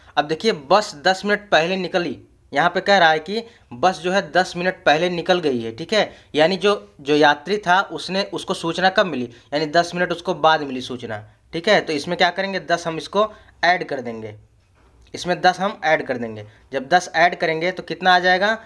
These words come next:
दस पाँच यहाँ पर पन्द्रह हो गया और उसके बाद यहाँ पर दस बज गया। ठीक है,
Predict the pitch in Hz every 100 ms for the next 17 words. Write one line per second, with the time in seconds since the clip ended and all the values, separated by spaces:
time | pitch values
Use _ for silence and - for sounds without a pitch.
0 | _ _ - 170 170 190 180 170 170 185
1 | - 156 165 180 185 202 220 196 _ _
2 | 143 147 - 180 175 160 165 202 226 -
3 | _ - 139 139 120 113 117 120 143 175
4 | 202